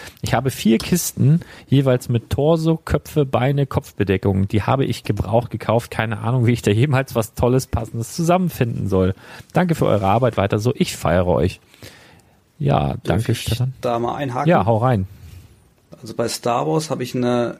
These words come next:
Speaker 2: Internetseite, die ich empfehlen kann, auf die ich tatsächlich auch regelmäßig gehe, um mir die,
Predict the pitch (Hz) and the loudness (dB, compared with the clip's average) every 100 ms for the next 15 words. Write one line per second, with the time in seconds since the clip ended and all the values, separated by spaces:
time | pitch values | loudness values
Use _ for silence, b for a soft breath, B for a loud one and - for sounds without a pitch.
0 | - 160 160 113 98 104 104 104 107 101 | -4 -2 0 -2 -2 -2 -2 -2 -6 -4
1 | 101 - 104 101 98 104 104 117 113 - | -4 -2 -2 0 -2 -2 -4 -6 -6 -10
2 | - 117 120 127 120 123 120 - 104 113 | -6 -4 -2 -4 -4 -4 -4 -2 -2 -2
3 | 123 123 120 113 - 120 123 117 117 113 | -2 -2 -4 -4 -8 -4 -2 -2 -2 -2
4 | 113 110 110 107 | -2 -2 -2 -4